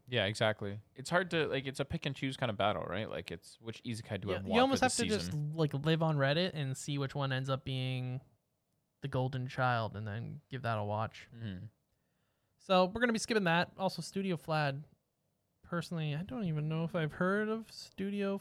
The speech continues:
Speaker 2: Flad.
Speaker 1: Let me pull up here, see what they got here. Um, nothing that I've even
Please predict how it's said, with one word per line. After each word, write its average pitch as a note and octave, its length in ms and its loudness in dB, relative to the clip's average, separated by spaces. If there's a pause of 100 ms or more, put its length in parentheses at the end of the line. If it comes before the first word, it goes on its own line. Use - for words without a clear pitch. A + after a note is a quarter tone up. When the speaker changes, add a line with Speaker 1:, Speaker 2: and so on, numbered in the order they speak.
(160)
Speaker 2:
Flad. F#3+ 560 -2 (500)
Speaker 1:
Let A#2 100 -12
me - 60 -20
pull G2+ 140 -2
up G2+ 100 -2
here, A#2 140 -6
see - 140 -8
what G#2+ 100 -6
they G#2 80 -8
got A2 200 -2
here. A#2 220 -8 (840)
Um, E3 1080 -4 (1160)
nothing A2 240 -6 (200)
that E2+ 100 -4
I've G#2+ 300 -2
even G2 340 -10